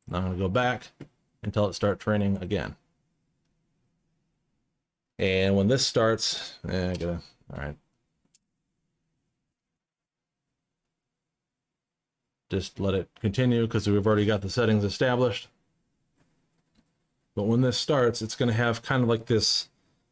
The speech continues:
image scramble where it was those gray squares before.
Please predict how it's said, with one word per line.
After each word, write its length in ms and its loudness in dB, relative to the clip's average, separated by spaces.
image 340 2
scramble 800 2
where 120 4
it 100 4
was 200 4
those 160 4
gray 320 2
squares 440 2
before. 520 2